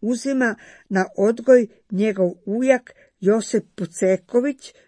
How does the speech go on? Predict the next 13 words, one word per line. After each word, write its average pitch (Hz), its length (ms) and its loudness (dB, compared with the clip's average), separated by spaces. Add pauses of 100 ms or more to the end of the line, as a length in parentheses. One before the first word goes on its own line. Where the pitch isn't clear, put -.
župnik 220 640 -2
u 190 60 -2
Dubrancu. 165 800 -4 (680)
Prepoznavši 233 1120 -2 (1500)
glazbenu 240 680 2
nadarenost 196 880 -2
mladoga 180 580 -2
Franje 165 460 -4
Lucića, 160 680 -6 (920)
osigurao 240 840 2
mu 214 140 -2
je 190 140 0
školovanje. 185 880 -4